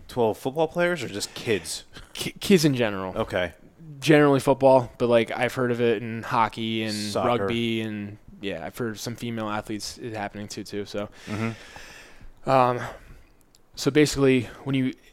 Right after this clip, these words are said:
Speaker 2: second impact syndrome is when you have a concussion and you are still symptomatic. So my symptom was a, a headache.
Speaker 1: Yep.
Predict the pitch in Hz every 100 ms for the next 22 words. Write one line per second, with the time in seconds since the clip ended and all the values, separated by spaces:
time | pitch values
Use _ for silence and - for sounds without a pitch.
0 | _ _ _ - - 165 160 156 143 139
1 | 127 117 123 113 - 131 151 147 139 131
2 | 120 123 - 101 110 - - - - 151
3 | 139 135 120 - 151 135 143 123 117 104
4 | 90 - - - - - 123 117 131 127
5 | 135 120 117 107 98 104 - 123 131 92
6 | - - - - 98